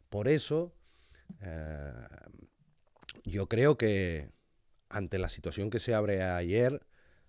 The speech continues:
hay que suspender la pregunta que puso Pablo Iglesias sobre la mesa, hay que suspenderla,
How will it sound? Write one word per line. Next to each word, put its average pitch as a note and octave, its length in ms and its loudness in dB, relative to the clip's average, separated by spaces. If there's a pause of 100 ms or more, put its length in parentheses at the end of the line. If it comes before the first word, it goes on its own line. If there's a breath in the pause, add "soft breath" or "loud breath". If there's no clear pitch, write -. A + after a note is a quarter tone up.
(160)
hay G2+ 200 0
que F2+ 280 -4
suspender A2 760 4
la G2+ 180 4
pregunta F#2+ 720 0 (2250)
que A2+ 100 -2
puso A2 300 -2
Pablo G#2 240 0
Iglesias F#2 680 -4 (840)
sobre F2 260 0
la D#2+ 100 0
mesa, F#2 360 -6 (280)
hay C3+ 180 6
que A#2 120 4
suspenderla, G#2+ 800 -6